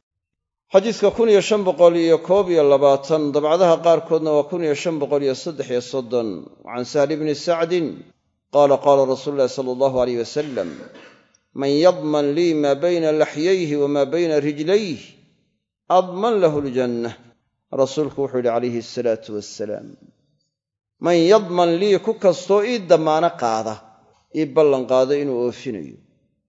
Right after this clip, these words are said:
Maa bayna laxyayhi, waxa labadiisa daan u dhaxeeya."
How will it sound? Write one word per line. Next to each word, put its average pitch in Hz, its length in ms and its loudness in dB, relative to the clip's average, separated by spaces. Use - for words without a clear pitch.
Maa 170 180 4
bayna 208 400 4
laxyayhi, 185 920 0
waxa 160 200 0
labadiisa 180 640 2
daan 156 340 6
u 165 160 -6
dhaxeeya." 95 480 -8